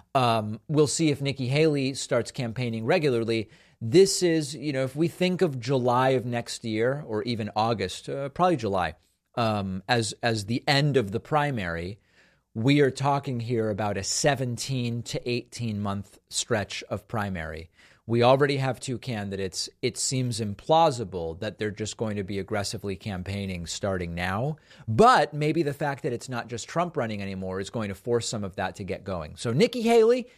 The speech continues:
if you wanted, if you're on the Republican side and you don't like Trump, you now have someone who is actually running, actually running, losing very badly to Ron DeSantis, who hasn't even announced, but it is, it is at least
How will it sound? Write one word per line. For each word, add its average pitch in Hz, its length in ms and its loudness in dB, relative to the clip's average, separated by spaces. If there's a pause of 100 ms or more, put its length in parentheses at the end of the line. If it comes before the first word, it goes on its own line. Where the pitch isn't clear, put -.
(140)
if 139 180 -2
you 151 100 4
wanted, 160 400 2
if 143 200 -4
you're 147 140 6
on 160 120 4
the 196 80 0
Republican 180 500 2
side 139 380 0 (400)
and 127 140 -2
you 123 160 0
don't 127 200 -2
like 135 160 0
Trump, 123 380 0 (540)
you 143 160 2
now 147 240 2
have 160 200 0
someone 143 360 -4
who 143 140 0
is 123 120 0 (140)
actually 143 500 2
running, 101 360 -2 (640)
actually 131 460 2
running, 90 420 -4
losing 202 460 4
very 180 280 6
badly 143 560 2
to 135 140 -6
Ron 127 220 0
DeSantis, 127 520 -6
who 117 120 -6
hasn't 113 280 -6
even 107 200 -4
announced, 117 540 -2 (300)
but 131 120 4
it 117 120 2
is, 113 260 -2
it 123 100 0
is 113 320 -4
at 107 200 -2
least 156 280 0